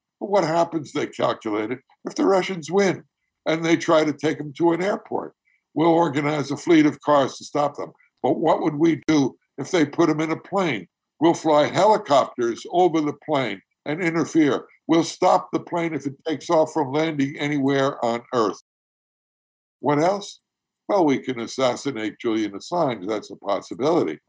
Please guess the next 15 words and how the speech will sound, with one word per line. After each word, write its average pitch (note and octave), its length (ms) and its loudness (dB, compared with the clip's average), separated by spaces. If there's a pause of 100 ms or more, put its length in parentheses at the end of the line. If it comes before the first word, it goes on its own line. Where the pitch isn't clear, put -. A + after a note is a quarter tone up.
(640)
We F3 120 2
can F3 280 -6
kidnap F3 560 -2
him B2+ 260 -4
and D3 160 -6
assassinate C3+ 680 -4
him. E2+ 160 -10 (640)
These G#3 420 2 (160)
are F3 320 4
the D3 100 0
statements C#3 640 -2
of A#2 140 -4
thirty C#3 380 0
government B2 480 -4
officials A2+ 600 -6